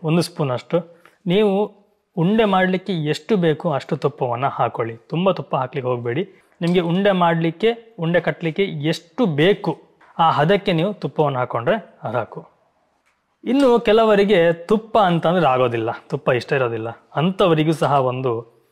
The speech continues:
ಬೇರೆ ಒಂದು ದಾರಿ ಇದೆ. ತುಪ್ಪ ಇಷ್ಟ ಇಲ್ದಿರೋರು ಹಾಲನ್ನ ಬಿಸಿ ಮಾಡಿ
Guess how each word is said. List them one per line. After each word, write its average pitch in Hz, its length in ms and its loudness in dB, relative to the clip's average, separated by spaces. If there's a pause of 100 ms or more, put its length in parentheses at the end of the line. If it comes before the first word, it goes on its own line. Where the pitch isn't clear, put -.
(320)
ಬೇರೆ 190 300 4
ಒಂದು 160 440 0
ದಾರಿ 117 260 0
ಇದೆ. - 440 -10 (440)
ತುಪ್ಪ 220 220 0
ಇಷ್ಟ 208 280 2
ಇಲ್ದಿರೋರು 185 640 4
ಹಾಲನ್ನ 180 680 0
ಬಿಸಿ 147 340 -2
ಮಾಡಿ 185 400 0